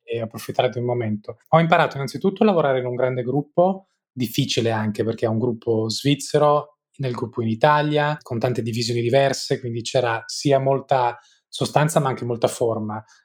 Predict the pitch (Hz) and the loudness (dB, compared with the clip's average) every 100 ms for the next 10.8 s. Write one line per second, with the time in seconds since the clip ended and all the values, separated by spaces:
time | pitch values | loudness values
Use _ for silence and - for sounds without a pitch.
0 | _ 123 117 120 117 117 127 123 131 - | _ -6 -2 -2 0 -2 0 0 -2 -4
1 | - 135 131 131 - 127 117 117 - 120 | 2 2 2 -2 -6 -6 -6 -8 -8 -6
2 | 120 - 120 - - 117 - 113 117 117 | -6 0 -2 0 -4 -4 -4 -6 -2 -2
3 | 113 117 113 117 113 117 117 110 117 135 | -2 -2 0 -2 -2 -4 -2 -2 0 4
4 | 143 151 196 202 139 135 151 147 131 127 | 4 4 0 0 -6 -2 0 2 2 2
5 | 127 123 131 113 127 127 127 127 120 123 | 0 0 -2 2 4 4 0 -10 -8 -6
6 | 120 123 131 135 135 139 135 139 131 127 | -6 -2 2 4 4 0 0 -4 -4 -6
7 | 123 117 117 - - 127 147 147 147 135 | -4 -6 -8 -6 -4 2 4 4 2 0
8 | - 131 123 127 123 123 117 135 139 131 | 0 0 2 2 0 -2 -2 0 2 0
9 | 120 127 120 120 - 135 123 120 117 117 | -2 -4 -4 -4 -2 0 2 0 -2 -4
10 | 117 113 113 113 110 104 104 | -4 -6 -8 -10 -12 -14 -16